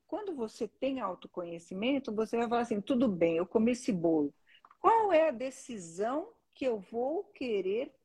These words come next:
ter a partir disso? É agora acabar com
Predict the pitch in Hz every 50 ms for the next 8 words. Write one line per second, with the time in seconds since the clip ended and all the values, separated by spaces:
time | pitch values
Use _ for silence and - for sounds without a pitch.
0 | _ - 214 208 226 247 262 277 254 - - 233 220 - _ - 247 240 208 185
1 | 165 - 311 - - - - - - - _ _ _ - - _ _ _ - 175
2 | 196 190 175 151 - - - 175 180 170 160 175 202 208 226 247 247 240 233 233
3 | - 214 190 180 170 185 185 - - 185 175 175